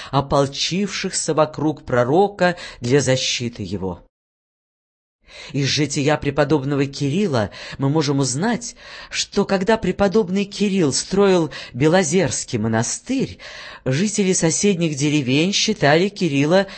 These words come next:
великим богачом. Один помещик, собрав всех своих слуг, ночью отправился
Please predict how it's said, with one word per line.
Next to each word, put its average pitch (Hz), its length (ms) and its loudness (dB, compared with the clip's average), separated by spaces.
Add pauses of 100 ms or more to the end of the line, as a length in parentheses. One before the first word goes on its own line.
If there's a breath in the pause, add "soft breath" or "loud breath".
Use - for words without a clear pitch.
(120)
великим 147 520 0
богачом. 156 640 -2 (960 loud breath)
Один 110 360 2
помещик, 117 720 -4 (380 loud breath)
собрав 175 560 4
всех - 340 2
своих 127 400 0
слуг, 269 560 -6 (280 loud breath)
ночью 262 460 2
отправился 202 760 4